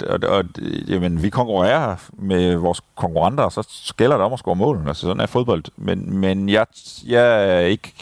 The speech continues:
jeg, vores lokale journalister, jeg hørte faktisk også, øh, t-, T V og sådan noget, var lidt på den der målscore, men, men altså, Viborg har et par mål bedre end os, og de er et point efter, så hvis de henter det point, så henter de endnu flere mål, så jeg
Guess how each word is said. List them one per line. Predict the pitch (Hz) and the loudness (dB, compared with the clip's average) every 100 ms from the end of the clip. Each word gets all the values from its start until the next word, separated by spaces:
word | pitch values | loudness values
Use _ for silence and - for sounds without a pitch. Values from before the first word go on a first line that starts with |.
| - - | -18 -10
jeg, | 90 98 98 101 101 | -2 0 2 0 -2
vores | 101 101 - - | 0 0 -2 -6
lokale | 101 110 110 110 | -2 0 0 -2
journalister, | 107 104 110 - | -2 0 0 2
jeg | 95 | 2
hørte | 90 101 | 2 2
faktisk | 95 98 | 0 -2
også, | 101 - - | -4 -8 -6
øh, | 76 82 80 - | -4 -2 -4 -6
t-, | - - | -6 -6
T | 85 107 | -4 -2
V | 101 95 98 80 | 0 2 2 0
og | |
sådan | 98 | -2
noget, | 95 | -2
var | 90 | 0
lidt | 87 92 | 0 -2
på | - 95 | -4 -2
den | 95 92 | -2 0
der | 95 | 0
målscore, | 95 95 - 87 | 0 -4 -4 -4
men, | 87 85 - - - - - - - - | -4 -8 -18 -20 -20 -20 -20 -18 -20 -8
men | - | -2
altså, | 107 117 | -2 0
Viborg | 135 139 120 104 | 0 2 2 4
har | 113 | 2
et | 117 | 0
par | 127 | -6
mål | 110 120 | -2 -2
bedre | 120 117 110 | 4 4 4
end | 98 | 2
os, | 110 - | -4 -2
og | 82 | -2
de | |
er | 90 | -2
et | - | 0
point | 110 104 | -2 0
efter, | 95 - 82 | -2 -2 -4
så | 90 | -4
hvis | 85 - | -4 -2
de | 95 | 0
henter | 107 113 | 2 0
det | 95 98 | -2 -2
point, | 98 90 104 | -2 -2 -2
så | 98 | -2
henter | 101 101 | 0 -2
de | 82 85 | -2 -2
endnu | 90 107 | 0 0
flere | 92 85 | 0 -2
mål, | 87 85 76 | 0 -2 -4
så | - | -4
jeg | 78 90 | -2 -2